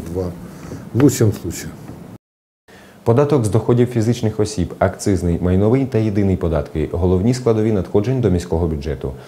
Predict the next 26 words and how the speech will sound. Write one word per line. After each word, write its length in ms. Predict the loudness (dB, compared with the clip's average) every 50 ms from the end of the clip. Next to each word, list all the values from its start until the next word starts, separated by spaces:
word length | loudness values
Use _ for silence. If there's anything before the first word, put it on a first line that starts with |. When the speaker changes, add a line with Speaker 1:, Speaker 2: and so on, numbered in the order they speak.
| -20 -20 -6
Speaker 2:
Конкретні 460 | -2 -2 0 0 0 0 0 0 -2 0
цифри 320 | 0 -2 -2 0 2 2
надходження 520 | 2 0 2 0 0 0 2 0 0 0
податків 420 | 0 0 0 0 -2 -2 -2 -4 -4 -2
усіх 320 | -4 -4 -4 -4 -2 0
видів 280 | 0 0 2 0 0 0
до 100 | 0 -2
бюджетів 440 | -2 0 0 0 0 0 -2 -4 -4 -4
усіх 320 | -6 -4 -4 -4 -2 0
рівнів 300 | 0 0 2 2 2 0 0 -2
за 140 | -2 -2
період 380 | 0 0 2 2 2 2 0 -4 -8
січень-серпень 760 | -6 -4 -4 -2 0 -2 -2 0 0 0 0 2 2 0 0
поточного 480 | 0 0 -2 -2 -2 0 0 2 2 2
року 260 | 2 2 0 -2 -4 -4 -8 -18 -14 -4
повідомив 520 | 0 0 2 2 2 2 2 2 0 -2 -2 -2
виконуючий 540 | -2 0 0 2 2 2 2 2 0 0 0
обов'язки 460 | 2 2 4 4 2 2 0 0 -2
начальника 540 | -2 0 0 2 2 2 2 2 0 0 -2
Лозівської 480 | -2 -2 -4 -6 -2 0 2 2 2
об'єднаної 560 | 2 0 0 0 0 0 0 0 -2 -2 -2 -2
державної 440 | -2 0 2 2 2 2 0 -2
податкової 420 | -2 -4 -4 -4 -4 -4 -2 -2 -2
інспекції 540 | -4 -2 -2 -2 -2 -2 -2 -2 0 0 0
Артем 400 | -2 -4 -4 -2 0 0 0 0 -2 -4
Уманцев. 440 | -4 -4 -4 -4 -4 -6 -8 -10 -12